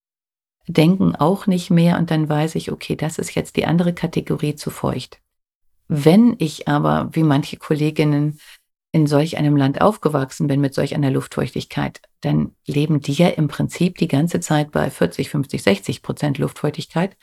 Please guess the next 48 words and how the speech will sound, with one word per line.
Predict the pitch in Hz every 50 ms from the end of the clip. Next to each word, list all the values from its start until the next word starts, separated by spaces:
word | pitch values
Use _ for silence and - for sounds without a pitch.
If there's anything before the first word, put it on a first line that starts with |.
| - - - - - _ _
so | - - 165 156
wie | 151 143
wir | - 151 156
bei | - 165 160
zwanzig | - - 160 160 160 - 170 170
und | - 170
dreißig | 170 170 170 160 143 - - - -
Prozent. | - - - - - - - 127 - _ _ _ _ _ _ _ _ -
Und | 185 170
dann | 160 147 147
kann | - - 151 147
man | 147 147
sich | 147 156 151 - -
auch | 156
da | - - - 202 208
vorstellen, | 202 - - 143 139 135 - - - - - - -
welchen | - 123 131 - - -
Einfluss | - 127 123 127 - - - -
das | - - 127 -
auf | - 120 -
die | - 135
Leistungsfähigkeit | 135 131 127 - - 135 131 - - - 131 123 - - - 131 127 - -
hat. | 131 - - - _ _ _ _ _ -
Und | 170 165 160
da | 151 147
sind | 151 147 156 160
wir | 185 175
ja | 170 160
dann | 160 165 165 170
schon | - - 175 165
bei | 160 151
dem | 156 151 151
nächsten | 147 143 143 - - - 175 170
Thema | - - 175 170 175 180
des | 175 170 170 - - _ _ -
Großraumbüros. | - - 175 180 175 - - 175 170 165 170 170 170 175 170 175 175 - - _ _ _ _ - _ _ _ _
Wie | - 196 202 185
will | 180 175
ich | 185 180 175 -
all | 165 165
den | 170 170 165
Menschen, | 160 160 170 - - 175
die | 165 160
hier | 156 160
sitzen, | 160 165 170 - -
eigentlich | - 160 147 156 -
gerecht | - 180 185 202 190 - -
werden? | - - - - 135 143